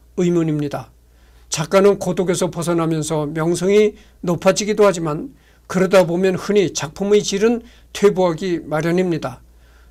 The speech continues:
작가는 혼자서 글을 쓸 수밖에 없기 때문이며 훌륭한 작가라면 영원한 고독 또는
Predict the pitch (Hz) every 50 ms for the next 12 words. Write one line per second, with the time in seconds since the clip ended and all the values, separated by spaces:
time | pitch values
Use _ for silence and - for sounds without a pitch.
0 | _ _ - 170 170 165 - 202 202 208 202 - 185 190 190 180 175 190 180 175
1 | - 185 175 185 170 180 - 208 - - 220 196 202 185 - 220 202 180 - 160
2 | 165 - - 214 208 220 214 202 196 190 165 151 147 151 170 233 - - - -
3 | - - - - - - 208 214 220 220 220 220 208 175 170 165 - 190 175 175
4 | 170 165 143 143 175 254 196 165 156 165 180 185 190 208 220 220 247 - - -
5 | _ _ _ - 185 175 180 139 - - - - 208 202 214 220 220 208